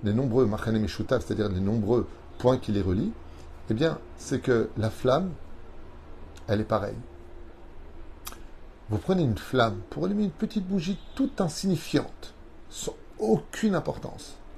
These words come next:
Vous y verrez une flamme dans toute son intégrité.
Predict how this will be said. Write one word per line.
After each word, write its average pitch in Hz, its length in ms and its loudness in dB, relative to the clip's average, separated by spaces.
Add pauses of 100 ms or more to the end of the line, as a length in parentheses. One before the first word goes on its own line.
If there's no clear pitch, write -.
(720)
Vous 110 120 4
y 143 40 6
verrez 143 220 8
une 120 180 4
flamme 123 420 2 (1120)
dans 127 120 0
toute 180 200 -6
son 135 140 0
intégrité. 113 560 -2